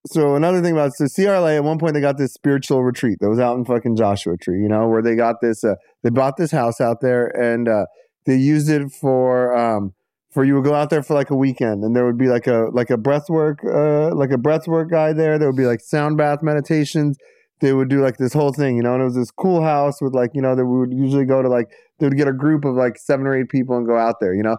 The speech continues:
And then, so, like, and I, I went out there, you know, with the group. It was, like, me, uh, Shane ran breathwork for us, you know?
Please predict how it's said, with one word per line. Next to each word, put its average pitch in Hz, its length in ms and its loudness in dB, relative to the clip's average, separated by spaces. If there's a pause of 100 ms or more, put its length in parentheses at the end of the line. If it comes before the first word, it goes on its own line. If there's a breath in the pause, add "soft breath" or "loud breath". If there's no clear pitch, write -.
(400 soft breath)
And 139 180 0
then, 208 140 0
so, 175 200 0
like, 160 180 2
and 160 180 0
I, 175 160 -2
I 185 140 2
went 240 180 0
out 175 200 -2
there, 185 120 0
you 175 60 0
know, 165 140 0
with 160 100 -2
the 160 80 -4
group. 160 300 0
It 165 80 4
was, 143 100 0
like, 131 140 0
me, 175 420 0
uh, 135 300 2
Shane 156 500 -2
ran 143 340 0
breathwork 139 520 0
for 139 280 0
us, 135 160 -2
you 143 60 0
know? 135 220 0